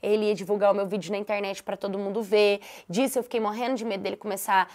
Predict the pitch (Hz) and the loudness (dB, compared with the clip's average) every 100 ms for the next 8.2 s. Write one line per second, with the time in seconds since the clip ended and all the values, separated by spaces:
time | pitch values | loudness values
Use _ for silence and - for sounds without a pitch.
0 | - _ _ - 190 240 247 220 - 190 | -20 _ _ -14 -4 2 2 2 -2 -10
1 | - 220 226 208 214 208 196 - 214 196 | 0 0 0 -6 -6 -6 -6 -6 -4 -4
2 | 202 190 196 208 - 233 208 202 208 - | -4 -2 0 -2 -2 -2 -2 -2 -4 -10
3 | - _ - 339 - 220 202 285 202 - | -20 _ 0 0 2 0 2 0 0 -6
4 | _ _ - 240 240 233 247 247 196 165 | _ _ 0 0 2 -2 -2 2 2 4
5 | 180 - 226 226 - 269 262 - 262 277 | 0 2 0 0 0 -2 0 2 4 4
6 | 269 285 262 277 311 330 285 302 320 320 | 2 4 6 4 2 2 4 2 0 0
7 | 320 302 294 302 294 330 330 - 480 370 | 0 0 0 0 -2 -2 -2 0 0 0
8 | 294 | -2